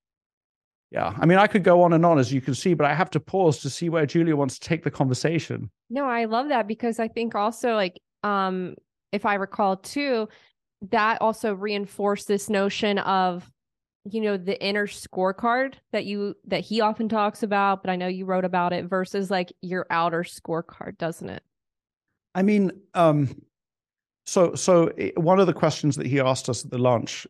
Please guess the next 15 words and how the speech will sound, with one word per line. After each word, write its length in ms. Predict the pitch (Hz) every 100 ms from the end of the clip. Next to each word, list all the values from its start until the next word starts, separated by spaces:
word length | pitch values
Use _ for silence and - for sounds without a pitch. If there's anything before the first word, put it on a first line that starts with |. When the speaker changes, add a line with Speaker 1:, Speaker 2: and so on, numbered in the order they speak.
| _
Speaker 1:
y-, 60 | 120
you 300 | 123 - 131
know, 140 | 127 117
and 200 | 135 123
he 160 | 123 143
said, 260 | 139 139
"Would 200 | 135 151
you 180 | 156 160
rather 720 | 151 123 131 127 123 113 107 - _ _ _ _
that, 300 | 127 123 - -
uh, 300 | - 117 117 - - _
your, 520 | - 117 123 120 120 -
the 160 | 127
world 420 | 123 135 135 131 - - -
think 320 | 160 135 135